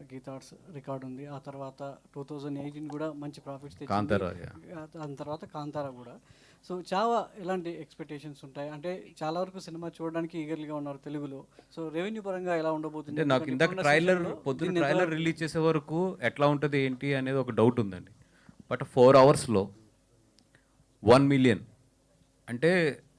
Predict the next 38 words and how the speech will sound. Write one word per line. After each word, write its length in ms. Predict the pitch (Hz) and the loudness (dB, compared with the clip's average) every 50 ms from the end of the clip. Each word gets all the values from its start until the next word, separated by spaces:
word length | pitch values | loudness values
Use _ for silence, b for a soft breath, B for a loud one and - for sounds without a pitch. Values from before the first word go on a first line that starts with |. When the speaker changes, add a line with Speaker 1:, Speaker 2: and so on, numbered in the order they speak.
| _ - | _ -16
Speaker 2:
ఒక 240 | - 113 104 - 120 113 110 107 104 104 101 98 95 95 95 92 90 90 90 87 | -12 -12 -8 -4 -2 0 0 2 0 0 0 0 -2 -2 -4 -6 -6 -8 -6 -2
డబ్బింగ్ 360 | 92 113 113 113 156 160 160 | -2 0 2 4 4 4 4
సినిమా 340 | 147 151 147 139 139 143 156 | 4 0 0 0 2 2 0
పెద్ద 280 | 151 - 131 117 113 127 | 0 0 0 0 0 0
ఓ 380 | 107 101 110 107 113 131 151 | 0 0 -2 -2 2 2 4
పబ్లిసిటీ 500 | 147 - 131 117 120 135 - - 139 143 | 6 6 6 6 6 4 0 0 0 0
కూడా 200 | 139 123 135 135 | 2 4 6 4
మేము 180 | 131 131 131 120 | 6 4 4 4
ఎరగదీసి 480 | 113 117 120 117 127 127 127 - 131 117 - 123 | 4 4 4 2 0 -2 -4 -4 -10 -8 -6 -4
చేసేసింది 480 | 120 113 127 123 120 - 127 117 107 | -4 0 0 -2 -2 -2 -4 -2 0
ఏం 180 | 107 117 120 110 | 2 2 2 2
లేదు 180 | 107 107 104 113 | 0 0 0 0
లాస్ట్ 280 | 104 101 107 101 - | -2 -2 -4 -4 -8
త్రీ 140 | - 110 110 | -8 -6 -4
డేస్‌లోనే. 420 | 104 107 104 104 107 107 104 113 | -2 -2 -4 -4 -6 -10 -10 -10
Just 520 | 117 107 101 104 107 - - - 160 135 113 - B B B B B B B B - | -10 -8 -6 -6 -6 -6 -2 2 4 4 4 2 B B B B B B B B -6
డబ్ 400 | 101 104 107 113 113 - - 151 | 0 0 0 0 0 -2 -2 0
చేసి 440 | 156 147 143 151 156 160 175 175 - | 0 0 0 -2 -4 -4 -4 -4 -4
ఒక 200 | - 127 117 123 | -2 -2 -2 -2
ట్రైలర్‌ని 600 | - - 113 107 113 123 135 139 143 139 143 127 | -2 0 2 4 4 6 6 6 4 4 4 2
వదిలితే 420 | 117 113 135 127 123 - 151 165 | 2 4 2 2 2 2 2 0
ఫోర్ 320 | 160 - 135 123 123 131 | 2 4 6 8 8 8
అవర్స్‌లో 680 | 127 120 123 135 131 139 - 135 131 135 151 180 202 - - - | 8 6 4 4 2 0 -4 0 2 2 2 2 -2 -6 -12 -10
వన్ 340 | 107 98 101 113 123 123 | -6 -4 -2 0 0 0
మిలియన్ 380 | 117 120 123 120 120 135 151 160 | 0 0 0 2 2 2 2 2
and 140 | 143 131 127 | 2 2 0
trending 500 | 123 - - 117 110 110 120 135 143 131 - - | 0 0 2 2 4 4 4 2 2 0 0 2
టూ. 180 | 117 117 95 - - - _ _ _ _ - | 4 4 4 2 -2 -14 _ _ _ _ -12
ఎందుకంటే 200 | 101 98 117 113 113 110 | -8 -6 -6 -4 -4 -6
మీకు 100 | 107 - | -4 -2
ట్రెండింగ్‌లో 420 | 110 107 104 120 131 143 139 139 | 0 0 0 2 2 4 6 6
రావాలంటే 440 | 127 127 120 123 131 131 131 131 139 | 6 8 6 6 6 6 4 2 4
అది 80 | 117 | 4
ఆర్గానిక్ 420 | 107 104 113 113 123 127 127 120 123 | 4 4 4 4 2 0 0 0 0
లేకపోతే 320 | 117 113 113 120 120 135 | 0 0 0 -2 -4 -8
ట్రెండింగ్‌లోకి 520 | 131 - 117 107 107 120 123 117 110 - 107 | -8 -6 -6 -6 -6 -6 -6 -6 -6 -2 2
రాదు 240 | 101 98 104 98 | 2 4 4 2
అది 180 | 92 85 85 85 | 0 -6 -8 -12